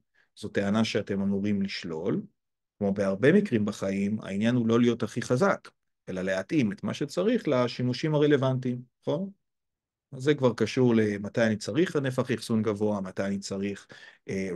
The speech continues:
ram גבוה, זה קשור למאפיינים של כל אחד מהרכיבים הללו, צריך להכיר אותם ובהתאם לשימושים לדבר על זה או להחליט. לא תהיינה שאלות מורכבות על זה, כי אני לא עובר לנבחים של דור וסדרה, אבל ברעיון.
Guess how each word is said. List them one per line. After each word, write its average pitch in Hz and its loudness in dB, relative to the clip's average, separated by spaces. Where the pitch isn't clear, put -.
ram 170 4
גבוה, 127 4
זה 101 -8
קשור 104 -6
למאפיינים 104 -2
של 151 -2
כל 131 2
אחד 123 2
מהרכיבים 110 0
הללו, 104 -4
צריך 123 -2
להכיר 131 -2
אותם 147 0
ובהתאם 107 -2
לשימושים 110 -2
לדבר 98 0
על 101 0
זה 98 -6
או 98 -4
להחליט. 92 -6
לא 156 6
תהיינה 165 4
שאלות 139 4
מורכבות 123 0
על 117 0
זה, 110 2
כי 104 -6
אני 104 -6
לא 127 4
עובר 139 4
לנבחים 113 2
של 98 -4
דור 101 4
וסדרה, 110 -2
אבל 139 -2
ברעיון. 151 2